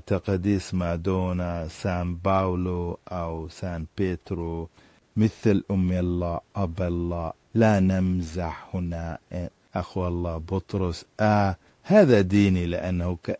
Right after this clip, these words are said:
آه، كما نرى يتعارض مع الكتابات. حسنا،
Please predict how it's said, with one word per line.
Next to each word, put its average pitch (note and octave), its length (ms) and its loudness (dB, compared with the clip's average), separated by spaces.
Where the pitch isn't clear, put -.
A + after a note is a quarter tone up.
آه، F#2 220 -2
كما G2 420 2
نرى F2 460 -4
يتعارض E2+ 760 2
مع E2+ 180 -2
الكتابات. E2 880 -6
حسنا، F2+ 640 -4